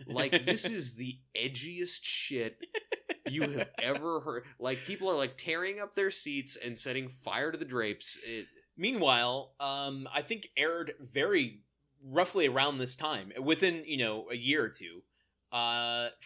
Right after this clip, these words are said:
Speaker 2: Frasier did an episode where he had a dream about Gil. Uh,
Speaker 1: Oh, yes, yes, yes. Uh, well, that's also when he has the dream about him and Sigmund Freud in bed,
Speaker 2: Yes,
Speaker 1: right? Yeah,
Speaker 2: right. That's
Speaker 1: yeah,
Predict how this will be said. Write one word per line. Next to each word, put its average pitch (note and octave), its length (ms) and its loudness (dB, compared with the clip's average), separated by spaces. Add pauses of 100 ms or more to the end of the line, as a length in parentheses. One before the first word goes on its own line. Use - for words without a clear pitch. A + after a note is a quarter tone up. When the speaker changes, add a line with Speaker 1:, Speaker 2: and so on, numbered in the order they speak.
Speaker 2:
Frasier D3+ 380 0
did C3+ 140 2
an B2 100 -4
episode B2 440 -2
where B2+ 120 -6
he B2+ 120 -2
had B2 120 2
a A#2+ 80 0
dream A#2+ 720 -4
about A2+ 540 -2
Gil. A#2+ 380 2 (600)
Uh, A#2 380 0 (260)
Speaker 1:
Oh, D#3+ 360 10
yes, D3 300 6
yes, C#3+ 140 0
yes. C3+ 360 0 (300)
Uh, D#3 120 2
well, F3 120 4
that's F#3 180 2
also A3+ 220 0
when F3 80 2
he D#3 80 4
has D3+ 140 0
the D3+ 80 -2
dream C#3+ 240 0
about A#2+ 300 2
him B2 140 0
and G#2+ 120 -4
Sigmund G#2+ 320 -4
Freud A#2 320 0
in E2+ 140 -8
bed, D#2+ 160 -4
Speaker 2:
Yes, A2+ 320 6
Speaker 1:
right? A2 80 -8
Yeah, A2 80 2
Speaker 2:
right. G2+ 220 4
That's C3 180 4
Speaker 1:
yeah, - 40 -2